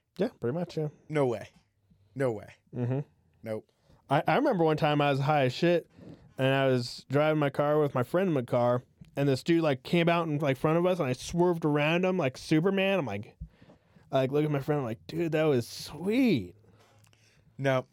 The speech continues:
Speaker 2: y-, there's no way you're the same impairment of being drunk and high. Like, it's the same
Speaker 1: I'm,
Speaker 2: thing.
Speaker 1: I'm sure there, there's a million fucking videos on YouTube of,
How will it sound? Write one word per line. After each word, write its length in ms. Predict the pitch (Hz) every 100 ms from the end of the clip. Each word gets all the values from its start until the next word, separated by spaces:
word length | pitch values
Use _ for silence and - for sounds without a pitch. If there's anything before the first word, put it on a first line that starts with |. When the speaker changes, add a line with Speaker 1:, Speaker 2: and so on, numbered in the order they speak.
| -
Speaker 2:
y-, 180 | 135 151
there's 300 | 147 147 123
no 200 | 147 139
way 400 | 135 131 120 113 - - _
you're 200 | 120 127
the 100 | 110
same 680 | - - 123 120 117 113 117 - 107
impairment 640 | 117 110 110 101 98 95 -
of 220 | 107 90
being 200 | 107 101
drunk 280 | 92 92 82
and 100 | 87
high. 200 | - - _ _ _ _ _
Like, 160 | 98 95
it's 160 | 95 101
the 60 |
same 160 | 95 196
Speaker 1:
I'm, 140 | 196
Speaker 2:
thing. 140 | - 95
Speaker 1:
I'm 160 | 175 185
sure 320 | - 156 139
there, 180 | 135 127
there's 280 | 123 120
a 60 | 113
million 380 | 113 113 110 104
fucking 380 | - 110 110 107
videos 400 | 110 113 113 113
on 140 | 107
YouTube 520 | 107 113 - 117 113
of, 280 | 117 104 98